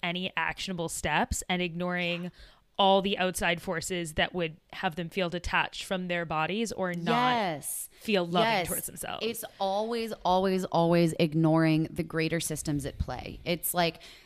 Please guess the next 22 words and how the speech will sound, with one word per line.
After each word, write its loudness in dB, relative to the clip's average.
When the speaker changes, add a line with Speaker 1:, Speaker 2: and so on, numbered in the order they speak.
Speaker 2:
the 2
underlying 4
thing 0
here 0
is -2
just, -2
it's -2
like -2
acknowledging 4
the -2
cultural -4
forces -4
that 0
make 4
you -2
feel 0
a 4
certain 4
way, 6
but 8
then 2
not 4